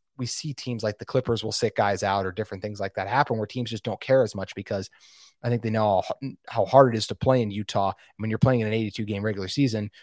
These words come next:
you're okay taking that night off 'cause you know it's gonna be a grind to try and beat a team who's just naturally from that, from that advantage point. So it, it is definitely a factor. It's a real thing. I expect Florida to struggle with it. I think some of their guys are going to get dehydrated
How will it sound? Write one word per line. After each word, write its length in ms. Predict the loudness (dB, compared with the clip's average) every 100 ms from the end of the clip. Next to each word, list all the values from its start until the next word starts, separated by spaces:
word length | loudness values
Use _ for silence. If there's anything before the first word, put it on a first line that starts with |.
| _
you're 320 | -12 -2 4 4
okay 220 | 2 -4
taking 340 | -4 -6 -4
that 160 | -4 -2
night 200 | 0 2
off 200 | 0 0
'cause 140 | -6
you 80 | -8
know 120 | -4
it's 120 | -4 -4
gonna 160 | -4
be 160 | -4 -8
a 60 |
grind 540 | -8 -2 0 0 -2 -8
to 60 |
try 200 | -4 -4
and 100 | -4
beat 160 | -4 -6
a 60 | -6
team 240 | -10 -10
who's 160 | -10 -8
just 180 | -10 -10 _
naturally 360 | -6 -4 -4 -6
from 240 | -4 -4
that, 220 | -2 -4 -6 _ _ _ -12
from 140 | -6
that 160 | -4 -4
advantage 440 | 0 0 0 -4
point. 260 | -10 -10 -6
So 260 | -2 -2 -4 -6
it, 120 | 0 2
it 260 | 2 4
is 220 | 6 6
definitely 480 | 6 6 6 6 6
a 40 | 6
factor. 460 | 4 2 2 0
It's 200 | 0 -6
a 40 | -4
real 240 | 2 2
thing. 380 | 2 0 0 -2
I 220 | -2 -2 -4 -16 _ -14
expect 380 | -2 0 0
Florida 280 | 2 4 4
to 60 | 2
struggle 320 | 4 6 6
with 180 | 4 4
it. 80 | 2
I 80 |
think 160 | 0 -4
some 140 | -2
of 40 | 0
their 100 | 2
guys 200 | 2 0
are 80 | -2
going 180 | -4
to 60 | -2
get 160 | -4 -2
dehydrated 640 | 0 2 2 0 -2 -2